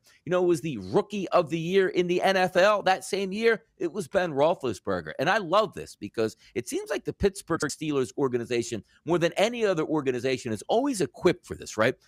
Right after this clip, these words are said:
We're gonna put a young quarterback in there, but we're gonna try to give him a solid offensive line, give him a very good running game, wide receivers that are capable, and play really good defense, and have Mike Tomlin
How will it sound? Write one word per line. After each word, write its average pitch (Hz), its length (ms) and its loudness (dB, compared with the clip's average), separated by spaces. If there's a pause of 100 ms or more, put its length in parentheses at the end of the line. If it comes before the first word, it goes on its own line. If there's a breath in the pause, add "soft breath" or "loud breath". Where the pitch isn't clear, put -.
(160 soft breath)
We're 190 100 -2
gonna 254 140 -2
put 226 160 0
a 175 80 0
young 185 500 0
quarterback 165 560 2
in 147 140 -2
there, 82 220 -6
but 113 120 -2
we're 151 80 -4
gonna 170 140 -2
try 190 240 2
to 190 80 -2
give 170 120 -2
him 160 40 -6
a 131 60 -2
solid 139 380 2
offensive 110 460 -2
line, 101 220 0 (240 soft breath)
give 180 120 2
him 165 100 -2
a - 20 -8
very 160 280 2
good 127 220 -4
running 110 220 0
game, 80 220 -12 (200)
wide 151 320 2
receivers 156 480 -4
that 117 160 2
are 110 60 -4
capable, 113 500 -2
and 127 160 -4
play 175 200 2
really 180 340 -2
good 156 160 2
defense, 113 440 -8
and 147 60 -2
have 156 120 -4
Mike 180 220 0
Tomlin 151 380 0